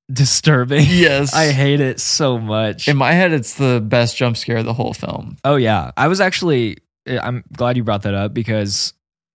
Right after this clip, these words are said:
Speaker 1: jump scares, I've gotten to the point where they, like, annoy me
Speaker 2: Yeah,
Speaker 1: sometimes.
Speaker 2: same.
Speaker 1: But that one
Speaker 2: It's
Speaker 1: didn't.
Speaker 2: cliche, but yeah.
Speaker 1: That one didn't for some reason. I can't say why. It was just executed really well. And it did get me, even though I remember it happening. It just, like, comes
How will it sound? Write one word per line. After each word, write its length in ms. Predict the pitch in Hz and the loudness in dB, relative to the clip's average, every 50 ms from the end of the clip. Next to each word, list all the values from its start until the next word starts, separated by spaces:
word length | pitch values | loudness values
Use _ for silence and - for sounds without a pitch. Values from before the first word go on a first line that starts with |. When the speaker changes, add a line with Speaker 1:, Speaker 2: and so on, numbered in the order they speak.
| _ _ - | _ _ -10
Speaker 1:
jump 240 | 120 123 135 139 143 | -4 -2 -2 0 0
scares, 400 | - - 160 156 156 151 143 - - | -2 0 2 2 2 0 -2 -4 -4
I've 120 | - 123 | -4 -2
gotten 160 | 120 127 127 120 | -2 -2 -2 -2
to 40 | |
the 80 | 110 104 - | -4 -4 -4
point 180 | 110 104 101 | -4 -4 -2
where 80 | 95 95 | -2 -4
they, 120 | 95 95 | -4 -4
like, 180 | 92 92 90 - | -4 -4 -6 -6
annoy 360 | - 92 87 85 82 82 85 | -8 -8 -8 -8 -8 -8 -6
me 260 | 85 90 92 101 113 - _ - | -6 -4 -4 -4 -6 -8 _ -12
Speaker 2:
Yeah, 180 | 110 98 92 120 | -8 -4 -2 -2
Speaker 1:
sometimes. 460 | 120 117 131 120 117 117 123 127 - | -2 -2 -2 -2 -2 -2 -4 -4 -6
Speaker 2:
same. 380 | - - 107 101 113 - 110 - _ _ _ _ _ _ _ _ | -6 -6 -6 -6 -6 -8 -10 -12 _ _ _ _ _ _ _ _
Speaker 1:
But 140 | - - 107 | -4 -4 0
that 200 | - 127 131 143 | 2 2 2 2
one 120 | 160 190 202 | 2 0 0
Speaker 2:
It's 120 | 165 127 | 0 0
Speaker 1:
didn't. 200 | 127 131 131 117 | 0 0 2 2
Speaker 2:
cliche, 440 | - 127 113 - - 113 107 60 - - | 0 0 -2 -2 -6 -6 -6 -6 -8 -10
but 220 | - - - - _ _ - | -10 -12 -12 -12 _ _ -16
yeah. 120 | - - - | -10 -2 0
Speaker 1:
That 160 | 131 135 156 | 2 2 2
one 220 | 175 180 170 143 | 2 2 0 0
didn't 280 | 123 131 127 135 131 85 | 0 0 0 0 -2 -4
for 140 | - 113 98 | -6 -6 -6
some 260 | - - 98 95 92 | -4 -4 -4 -4 -4
reason. 280 | 90 85 82 92 95 | -6 -6 -6 -6 -6
I 120 | 95 98 113 | -2 -2 -4
can't 280 | 120 - 143 139 - | -2 -2 -4 -4 -4
say 200 | - - - 147 | -6 -4 -2 -2
why. 360 | 139 113 98 98 90 87 95 113 | -2 -2 -2 -2 -2 -2 -2 -2
It 80 | 107 | -2
was 100 | 107 110 | -4 -4
just 180 | - 120 110 - - | -4 -6 -6 -4 -4
executed 580 | 101 101 92 101 107 - - 104 101 107 95 | -4 -4 -4 -6 -8 -4 -4 -4 -4 -4 -4
really 260 | 95 101 104 110 117 | -4 -4 -2 -2 -2
well. 340 | 117 113 117 120 127 139 147 _ _ _ _ _ _ _ _ - | 0 0 0 0 -2 -2 -6 _ _ _ _ _ _ _ _ -4
And 100 | 127 123 | -2 -2
it 220 | 123 113 117 107 | -2 -2 -4 -2
did 280 | 117 139 151 147 135 98 | 2 2 2 2 0 0
get 220 | 90 127 143 143 | 0 0 0 0
me, 120 | 131 113 95 | -4 -6 -4
even 180 | 98 120 135 | -2 0 2
though 80 | 139 135 | 2 4
I 120 | 127 123 120 | 4 4 2
remember 600 | 117 107 113 127 127 127 120 131 147 139 135 113 | 0 -2 -2 -2 -2 0 0 0 0 0 0 -2
it 80 | 92 | -2
happening. 500 | - - 104 107 127 - - 101 92 90 | -2 -2 0 0 0 -2 -4 -6 -6 -4
It 100 | 95 113 | -4 -6
just, 180 | 107 117 117 - | -4 -4 -4 -2
like, 160 | 123 110 - - | -4 -4 -4 -6
comes 400 | - - - 127 131 139 139 | -8 -4 -4 -2 -2 -2 -4